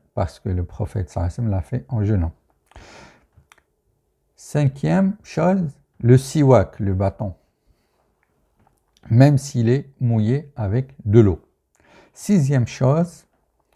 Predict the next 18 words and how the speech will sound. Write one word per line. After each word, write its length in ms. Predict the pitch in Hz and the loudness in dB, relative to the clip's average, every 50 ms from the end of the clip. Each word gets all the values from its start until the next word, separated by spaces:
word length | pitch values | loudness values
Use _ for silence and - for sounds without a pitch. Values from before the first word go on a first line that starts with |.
| - _ _ _ _ _ _ _ _ _ _ _ _ _ _ _ _ _ _ | -20 _ _ _ _ _ _ _ _ _ _ _ _ _ _ _ _ _ _
le 180 | - 117 110 120 | -2 2 2 4
rinçage 640 | 110 107 127 143 143 139 - - 131 120 104 98 | 4 4 2 2 2 0 -2 -2 0 0 0 -2
de 140 | 104 101 101 | -2 -2 0
la 180 | 98 98 90 87 | 0 0 -2 -2
bouche 380 | 85 95 127 151 139 - - - | -2 -2 -2 -4 -4 -8 -8 -4
et 80 | 123 | 0
le 160 | 117 110 107 | 0 2 2
nez, 160 | 98 92 90 82 - _ _ _ _ _ _ _ _ - | 2 0 -2 -6 -10 _ _ _ _ _ _ _ _ -8
al-istinshaq 840 | - 98 - - 104 - - - - 87 - - - 101 104 104 _ - | -8 -6 -6 -6 -8 -8 -8 -12 -10 -10 -10 -8 -6 -6 -6 -6 _ -10
wal 280 | - 92 - 87 - - - | -8 -6 -6 -6 -6 -8 -6
madmada. 640 | 101 95 104 110 95 90 92 92 87 82 - _ _ _ _ _ _ _ _ _ _ _ _ _ _ _ _ _ _ _ _ _ _ _ _ _ _ _ _ - - | -4 -2 -2 -2 0 0 0 -2 -2 -4 -6 _ _ _ _ _ _ _ _ _ _ _ _ _ _ _ _ _ _ _ _ _ _ _ _ _ _ _ _ -6 0
Même 320 | 120 113 127 143 151 143 - - | 2 4 6 4 4 2 -4 -4
en 160 | 113 117 110 | -2 0 2
dehors 420 | 98 107 127 156 196 220 214 156 127 | 4 6 6 6 6 4 2 0 0
des 220 | 113 110 98 98 | 0 0 2 0
ablutions, 500 | 101 95 92 92 92 - - - - 80 _ _ _ _ _ _ _ - | 0 -2 -2 -2 -4 -6 -8 -12 -14 -14 _ _ _ _ _ _ _ -4
même, 400 | 113 123 156 170 165 151 151 - _ _ - | -2 0 0 2 0 -2 -4 -6 _ _ -4
même, 340 | 127 120 139 170 190 180 | -2 0 2 2 2 0